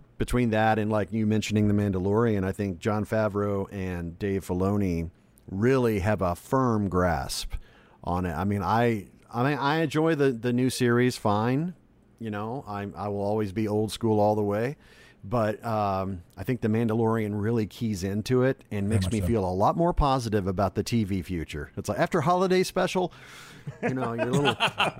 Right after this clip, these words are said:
Speaker 1: wincy. And Ewoks? Really?
Speaker 2: I,
Speaker 1: And Ewoks?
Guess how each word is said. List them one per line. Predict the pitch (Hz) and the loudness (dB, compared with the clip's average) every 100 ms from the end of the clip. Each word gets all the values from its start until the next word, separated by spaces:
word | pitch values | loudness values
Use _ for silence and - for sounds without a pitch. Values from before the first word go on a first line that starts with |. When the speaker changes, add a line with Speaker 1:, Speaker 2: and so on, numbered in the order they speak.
| 170 | 2
Speaker 1:
wincy. | 147 160 131 113 - | 4 2 2 0 0
And | 135 - | 2 2
Ewoks? | - 170 190 190 196 208 - - - 113 | 4 4 6 4 2 -2 -2 -2 -2 0
Really? | 185 196 196 | 4 4 4
Speaker 2:
I, | 135 | 2
Speaker 1:
And | 113 | 2
Ewoks? | 156 202 202 196 165 156 147 | 2 4 2 2 -2 -4 -6